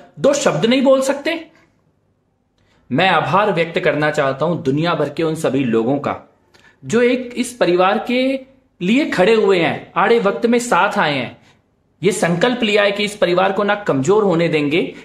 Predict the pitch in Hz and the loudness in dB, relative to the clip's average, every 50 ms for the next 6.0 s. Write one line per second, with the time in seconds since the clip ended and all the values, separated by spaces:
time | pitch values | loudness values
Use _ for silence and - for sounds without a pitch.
0 | - - 117 120 131 151 165 151 - - 147 156 165 160 160 156 131 127 131 131 | -12 -4 -2 0 2 2 2 2 0 0 0 2 2 2 2 0 0 0 0 0
1 | 110 110 110 110 101 - 110 - _ _ _ _ _ _ _ _ _ - 123 147 | 0 -2 -2 -2 -4 -6 -10 -14 _ _ _ _ _ _ _ _ _ -2 0 0
2 | 175 165 - - 160 156 165 165 170 180 185 180 175 - 170 123 107 - - - | 0 0 0 0 0 0 2 2 2 0 0 0 0 -2 -2 -2 -2 -4 -10 -20
3 | _ _ _ - 131 151 165 - 175 170 196 190 - - 151 117 110 - - - | _ _ _ -4 -2 -2 0 2 0 0 0 -2 -2 -2 -4 -4 -4 -8 -14 -20
4 | _ _ _ - 160 165 - - 180 165 160 165 170 175 170 175 - 185 160 151 | _ _ _ -6 -6 -6 -2 -2 0 0 2 2 2 0 0 0 0 0 0 2
5 | 143 143 160 185 185 185 190 170 160 165 165 156 117 123 135 147 165 175 143 120 | 0 0 0 0 0 0 0 0 2 2 2 2 2 0 0 0 0 0 0 -2